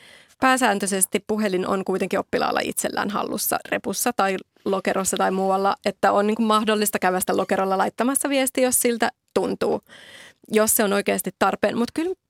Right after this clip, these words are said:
meillä koulussa näkyy paljon myös se, että, että nuoret ei oikein niinku osaa ja tiedä, että miten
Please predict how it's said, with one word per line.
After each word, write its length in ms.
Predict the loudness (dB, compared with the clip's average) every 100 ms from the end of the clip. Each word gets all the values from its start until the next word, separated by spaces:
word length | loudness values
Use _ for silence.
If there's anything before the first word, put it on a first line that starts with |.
| -4
meillä 200 | -4 -2
koulussa 460 | 0 0 0 0 0
näkyy 400 | 0 0 0 0
paljon 380 | 0 2 0 0
myös 360 | 0 0 -2 0
se, 160 | 0 0
että, 360 | -4 -2 -2 -2 _ -20 -20 -20 -20 -20 -4
että 200 | -2 0
nuoret 280 | 0 0 0
ei 100 | 0
oikein 220 | 0 0
niinku 280 | -2 -4 -4 -2
osaa 400 | 0 0 -2 -4 -8
ja 120 | -8 -4
tiedä, 420 | 0 0 0 -2 -6 -6
että 180 | -4 -2
miten 460 | -2 0 0 -2